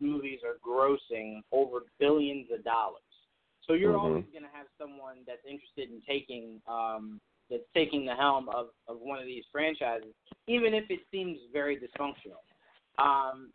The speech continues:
Speaker 1: because it, it's just, you get a chance to direct, uh, a big movie, and your name's attached to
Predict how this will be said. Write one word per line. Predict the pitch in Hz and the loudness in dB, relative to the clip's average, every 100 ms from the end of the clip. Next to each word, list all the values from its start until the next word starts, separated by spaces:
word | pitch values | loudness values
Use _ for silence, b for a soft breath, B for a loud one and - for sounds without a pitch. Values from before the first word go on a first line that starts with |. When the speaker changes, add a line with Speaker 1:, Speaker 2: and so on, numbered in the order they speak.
| _ | _
Speaker 1:
because | 160 156 170 143 | -10 -4 -4 -4
it, | 156 131 147 - | -10 -8 -8 -6
it's | 147 - | -8 0
just, | 156 147 _ | 2 2 _
you | 143 147 | -4 2
get | 165 | 2
a | 160 156 | 2 0
chance | 156 151 - - | 0 0 -2 -6
to | 147 | -6
direct, | 127 131 147 - - | -2 0 0 -2 0
uh, | 139 127 123 | 0 0 -4
a | - 120 | -6 0
big | 156 147 | 2 4
movie, | 143 135 156 185 _ _ - | 2 2 0 -2 _ _ -8
and | 135 | 0
your | 147 | 2
name's | 147 151 170 143 | 4 4 2 -2
attached | 139 143 143 - - | -2 0 0 -2 -8
to | 147 135 | -4 -4